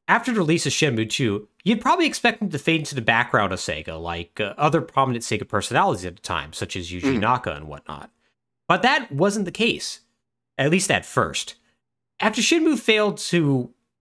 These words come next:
Speaker 1: he went back to his roots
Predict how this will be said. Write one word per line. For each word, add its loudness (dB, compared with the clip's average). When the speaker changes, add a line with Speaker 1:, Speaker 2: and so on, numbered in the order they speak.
Speaker 1:
he 0
went 0
back 2
to 2
his 0
roots -8